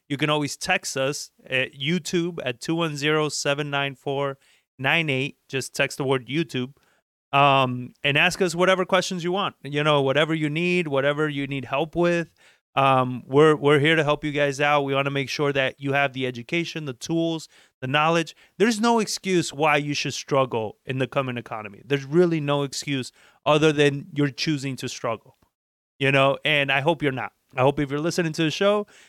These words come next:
it's because you're somebody that doesn't choose to struggle and you're choosing to take responsibility and ownership of your own life and make the right moves.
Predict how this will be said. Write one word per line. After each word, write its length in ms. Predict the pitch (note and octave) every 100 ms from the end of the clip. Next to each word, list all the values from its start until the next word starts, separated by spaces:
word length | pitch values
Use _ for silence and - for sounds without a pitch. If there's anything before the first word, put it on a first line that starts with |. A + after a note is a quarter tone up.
| -
it's 160 | C#3 B2
because 300 | D3 C#3+ C3
you're 140 | D#3+
somebody 800 | - F3+ F3+ F3+ F3+ F#3 F3+ D#3 -
that 260 | C#3 C3+
doesn't 380 | B2 D3+ D3+ D3
choose 320 | - D3 C#3+
to 100 | -
struggle 580 | C3 - C#3 B2 A2+ A2+ _ _ _ _ D3+
and 340 | C3+ C3+ C3+
you're 300 | C#3+ D3+ D3
choosing 480 | - F3+ E3+ E3+ D3+
to 320 | - D3 D3 _ _ _ _
take 200 | F3 F3
responsibility 800 | F3 E3 F3 E3+ D3 D#3+ E3+ E3
and 80 | D3
ownership 400 | C#3+ D#3 - D#3+
of 100 | D3
your 140 | C#3 D#3+
own 120 | F3
life 300 | G3 G#3 - -
and 160 | B2+
make 220 | C#3 D3+
the 100 | -
right 480 | B2 A2+ B2+ C3+ C#3 -
moves. 500 | C3 A#2+ G#2+ -